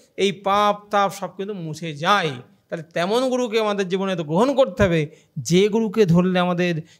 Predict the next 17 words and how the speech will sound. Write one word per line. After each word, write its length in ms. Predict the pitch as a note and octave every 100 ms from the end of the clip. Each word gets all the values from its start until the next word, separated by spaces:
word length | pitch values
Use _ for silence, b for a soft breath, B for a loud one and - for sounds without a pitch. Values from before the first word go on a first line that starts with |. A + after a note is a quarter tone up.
| -
যিনি 160 | G#3
সম-, 340 | F3+ - F3+ E3
বিজ্ঞানসম্মতভাবে 1120 | E3 E3 D3+ C4 C#4 B3+ B3+ A#3 A3+ G#3+ F3+ B B
সমস্ত 480 | - G3+ A3+ A3 A3+
কিছুর 520 | G3 G#3 F#3+ A3 A3
ব্যাখ্যা 360 | F#3+ F3+ - F3+
দেন, 300 | E3+ D#3 C#3 b b -
কেমনভাবে 540 | F3 A3 A3+ G3+ G3+
চলতে 340 | G3+ F#3+ E3+
হবে, 260 | F3 E3+ E3
কেমনভাবে 480 | D#3+ F3 G#3 G3 F#3+
ফিরতে 340 | G3 F#3 -
হবে, 220 | F#3 F3
কেমনভাবে 440 | E3+ F3 G3+ G3 G3
কথা 220 | F#3+ F3+ B3
বলতে 280 | B3 F#3
হবে, 300 | G3 G3 F3+